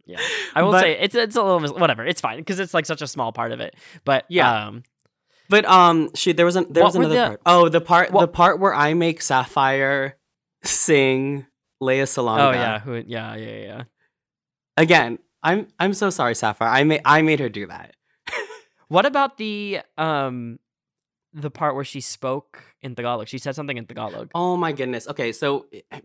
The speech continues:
Speaker 2: beyond
Speaker 1: Which I
Speaker 2: that
Speaker 1: assumed was just like a, like a, like a, she was spitting back at, like, basically saying the same thing back that they
Speaker 2: Yes,
Speaker 1: said.
Speaker 2: yes. So she was basically saying to her tita, like, she was basically questioning, "Tita, bakit ang taba-taba mo na?"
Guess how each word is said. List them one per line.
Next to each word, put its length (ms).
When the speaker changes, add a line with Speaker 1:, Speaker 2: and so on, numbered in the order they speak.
Speaker 2:
beyond 360
Speaker 1:
Which 80
I 100
Speaker 2:
that 80
Speaker 1:
assumed 200
was 120
just 140
like 100
a, 180
like 140
a, 100
like 220
a, 80
she 160
was 100
spitting 340
back 460
at, 140
like, 260
basically 360
saying 180
the 80
same 180
thing 280
back 240
that 100
they 60
Speaker 2:
Yes, 420
Speaker 1:
said. 100
Speaker 2:
yes. 240
So 220
she 160
was 160
basically 320
saying 320
to 80
her 140
tita, 600
like, 140
she 120
was 140
basically 280
questioning, 640
"Tita, 500
bakit 340
ang 180
taba-taba 600
mo 140
na?" 340